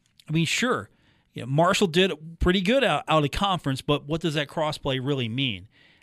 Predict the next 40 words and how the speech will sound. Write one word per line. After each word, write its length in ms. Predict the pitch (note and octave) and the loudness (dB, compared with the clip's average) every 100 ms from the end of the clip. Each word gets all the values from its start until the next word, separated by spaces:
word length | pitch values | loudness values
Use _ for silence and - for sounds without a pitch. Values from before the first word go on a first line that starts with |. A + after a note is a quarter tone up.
| _ - | _ -10
And 200 | C3 C#3 | -8 -2
you 120 | C#3+ | 0
don't 300 | C#3+ E3 D3+ | 2 2 4
know 160 | D3+ D3 | 4 6
what 160 | C#3+ - | 4 2
some 160 | D3 | 0
of 60 | C3+ | 0
these 180 | B2+ - | -2 0
teams 400 | C#3+ C3+ C3 - | 0 0 -4 -10
truly 480 | - - F#3+ D#3+ C3+ | -10 0 2 4 4
look 260 | B2+ D#3 | 2 2
like. 280 | B2+ A2 A2 | 0 -2 -2
And 200 | D3 D3 | -4 -2
you 100 | D#3+ | -2
can 120 | E3 | -2
look 140 | C#3 D3+ | -2 -2
at 80 | C3+ | -2
the 80 | |
net, 380 | C3 A#2 A#2 B2+ | -2 0 0 -2
and 80 | A#2+ | -6
you 80 | A#2+ | -6
can 180 | B2+ A#2 | -4 -4
look 160 | A#2 | -6
at 120 | B2 | -8
the, 200 | B2+ A#2 | -6 -4
uh, 60 | A2+ A2 | -4 -4
KenPom, 600 | B2+ A#2+ - G#2+ A2 A#2 | -4 -4 -6 -6 -6 -6
you 120 | A#2 | -6
can 100 | A#2 | -6
look 80 | A2 | -6
at 60 | |
all 180 | A2 G#2 | -6 -6
that. 220 | G#2+ G#2 - - - - - | -6 -8 -10 -20 -20 -16 -4
But 200 | C3 C#3+ | -2 -2
at 140 | C#3+ | 0
the 140 | D3 C#3+ | 2 2
end 100 | D#3+ | 2
of 40 | |
the 80 | C#3+ | 2
day, 300 | D3 C#3+ | 2 2